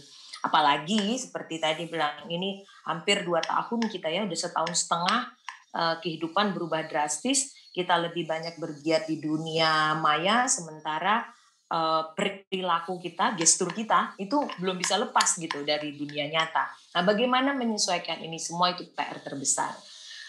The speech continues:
Eh, siang ini saya tuh dapat P R, eh, dari K I Zenroom, dari Kominfo, untuk menyampaikan materi tentang active learning,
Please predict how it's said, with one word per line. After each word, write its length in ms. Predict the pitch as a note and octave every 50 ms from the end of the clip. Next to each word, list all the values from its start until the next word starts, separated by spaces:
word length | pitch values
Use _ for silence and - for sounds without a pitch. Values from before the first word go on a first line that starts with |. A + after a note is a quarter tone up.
| - - - -
Eh, 640 | - G#3+ A3 A3 A3 A3 A3 A3 G#3+ G#3+ G#3+ A3 A3+ A3
siang 560 | - - - - - - - A#3+ B3+ B3 B3
ini 320 | B3 B3 A3+ G#3 G#3 B3 D4
saya 240 | C4+ A#3+ A#3 B3 B3+
tuh 160 | B3 D4 A#3
dapat 240 | G#3 F#3+ - F#3 -
P 80 | - E3 -
R, 240 | - - E3+ G#3+ D#4+ - - - -
eh, 300 | - - F3 E3+ E3 E3 D#3+ D#3+
dari 240 | - D#3+ D3+ D#3 D3+
K 160 | - D3+ -
I 40 | D3+ D3
Zenroom, 500 | - D#3+ D3+ D3+ D#3 E3 G#3 C4 C#4 B3+
dari 240 | F#3+ E3+ D#3 D3+
Kominfo, 960 | - - D#3 D#3 D3 C#3+ C#3+ C#3+ - - A3 A#3 A#3 A#3 A#3+ C4+ C#4 C#4 - - - - - -
untuk 400 | - G#3+ G#3+ G#3+ G#3+ C4+ D4 C#4+
menyampaikan 880 | - A3+ A3+ A3 G#3 G3 F#3+ F#3+ F#3+ F#3+ F3 F3 - - - G3+ G#3 G#3
materi 480 | G3+ F3+ F3+ - F3+ F3 F3+ G#3 G#3 -
tentang 400 | F3+ E3+ E3+ - E3+ E3+ E3 -
active 400 | - - - - F3 D#3 - D#3+
learning, 560 | D3+ D3 C#3+ C#3+ D3 D3 C#3+ C#3 C3 B2